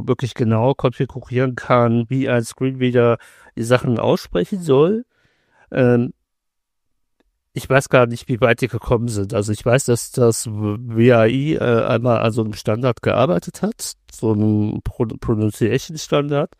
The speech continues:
Also wie Sachen ausgesprochen werden sollen, wie die Sprachausgabe gesteuert werden soll, durch die Website und so weiter. Aber ich halte das für absolut für überflüssig. Da gibt's sicherlich, äh, Situationen, wo das Sinn machen kann. Also natürlich bei,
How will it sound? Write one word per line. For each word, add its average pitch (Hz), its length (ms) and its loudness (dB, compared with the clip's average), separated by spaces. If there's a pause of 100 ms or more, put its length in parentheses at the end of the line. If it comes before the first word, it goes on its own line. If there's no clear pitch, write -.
(560)
Also 117 360 -4
wie 123 80 -4
Sachen 120 340 0
ausgesprochen 131 600 -2
werden 117 200 4
sollen, 110 400 4
wie 113 60 -4
die 113 80 -10
Sprachausgabe 120 640 0
gesteuert 113 460 0
werden 110 220 -2
soll, 107 420 0 (480)
durch 131 260 4
die 127 140 2
Website 131 520 4
und 117 140 -4
so 113 160 -2
weiter. 117 560 2
Aber 110 240 -6
ich - 140 -6
halte 117 200 -2
das 107 140 -4
für - 140 -4
absolut 107 440 -2
für 113 300 -4
überflüssig. 113 960 -4
Da - 60 -12
gibt's 123 180 -2
sicherlich, 135 640 0 (760)
äh, 123 320 6
Situationen, 127 800 2
wo 117 60 2
das 110 120 4
Sinn 127 160 -4
machen 175 340 -4
kann. 180 460 -4
Also 117 360 0
natürlich 120 640 2
bei, 110 380 4